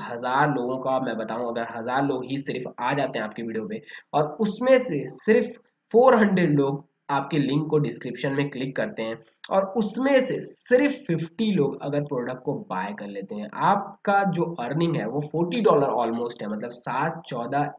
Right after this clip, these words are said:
इक्कीस, अट्ठाईस, अट्ठाईस सौ रुपये, मान लो मैं बोलता हूँ पच्चीस सौ रुपये आपकी अर्निंग है पर बंदे से, तो आप यहाँ कितना पैसा अर्न कर रहे हो आप देख सकते हो। Easy to easy,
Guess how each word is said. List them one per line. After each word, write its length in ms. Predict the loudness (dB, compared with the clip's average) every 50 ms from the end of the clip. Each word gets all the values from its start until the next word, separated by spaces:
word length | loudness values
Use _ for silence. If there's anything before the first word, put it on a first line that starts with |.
| -12
इक्कीस, 380 | -14 -14 -14 _ -6 -4 -4 -4 -8 -12
अट्ठाईस, 480 | -14 -10 _ -4 -4 -4 -4 -6 -10 -14 _ _ -20 -20 _ _
अट्ठाईस 680 | -4 -4 -4 -4 -4 -2 0 2 2 0 0 -2 -6 -2
सौ 160 | 0 2 2
रुपये, 280 | 2 2 0 -2 -2 -2
मान 280 | -2 -2 -2 0 0 0
लो 100 | 0 2
मैं 220 | 2 0 0 0
बोलता 240 | 0 -2 -2 -2 -4
हूँ 140 | -4 -4 -4
पच्चीस 520 | -6 -6 -8 -10 _ 0 0 0 0 2 0
सौ 80 | -2
रुपये 240 | -2 -2 -2 -2 -4
आपकी 280 | -4 -4 -6 -6 -6 -6
अर्निंग 300 | -6 -4 -6 -6 -6 -6 -6
है 120 | -8 -8 -10 -12 _ _ _ _ _
पर 440 | 6 6 6 6 4 -2 -8 -14 _ _ _ -12
बंदे 440 | -4 -4 -2 -2 -2 -2 -4 -4 -6
से, 160 | -6 -8 -8
तो 320 | -2 -2 -2 -2 -2 -8 -8
आप 440 | -4 -2 2 4 4 4 4 2 -2 0
यहाँ 200 | 0 0 0 -2 -4 -8
कितना 320 | -8 -6 -2 -2 -2 -2
पैसा 300 | 0 -2 -4 -4 -2 -4
अर्न 300 | -4 -4 -4 -4 -4 -2
कर 160 | -2 -2 -2 0
रहे 80 | -2
हो 60 | -2
आप 200 | -2 -4 -4 -6
देख 380 | -6 -8 -8 -4 -2 0 -2 -2
सकते 380 | -2 -10 -12 -12 _ _ -6 -6
हो। 460 | -6 -6 -6 -8 -6 -6 -6 -8 -10 _ -4
Easy 580 | 0 2 2 2 2 2 2 2 2 2 0 -2 -2
to 100 | -2 -2 -2 -4
easy, 680 | -8 -12 -8 -6 -6 -6 -4 -6 -8 -8 -8 -12 _